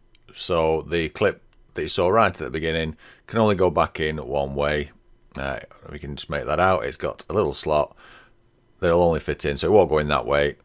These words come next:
So there's no worries there either. It just goes in that small groove there. So again, line the splines up, pop the bonnet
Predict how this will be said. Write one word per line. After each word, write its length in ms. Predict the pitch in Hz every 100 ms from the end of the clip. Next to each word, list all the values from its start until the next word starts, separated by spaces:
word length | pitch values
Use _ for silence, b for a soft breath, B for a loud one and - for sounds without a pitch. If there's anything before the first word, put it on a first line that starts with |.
| _ _ _ _ _ _ _ -
So 220 | - 78
there's 160 | 71 71
no 140 | 80
worries 300 | 71 71 65
there 220 | 73 73
either. 220 | 71 69 69
It 60 |
just 140 | 76 -
goes 180 | 76 69
in 80 |
that 220 | 69 58 -
small 300 | 67 65 64
groove 440 | 52 57 57 - -
there. 340 | 64 60 - B B B B B B B
So 400 | - 92 85 - _ _ 95
again, 400 | 98 107 104 - _ -
line 180 | 123 95
the 60 |
splines 440 | - 90 80 78 85
up, 200 | 90 - _ _ _ _ - - _ - -
pop 260 | 98 80 - - -
the 440 | 82 80 78 69
bonnet 500 | 73 90 98 95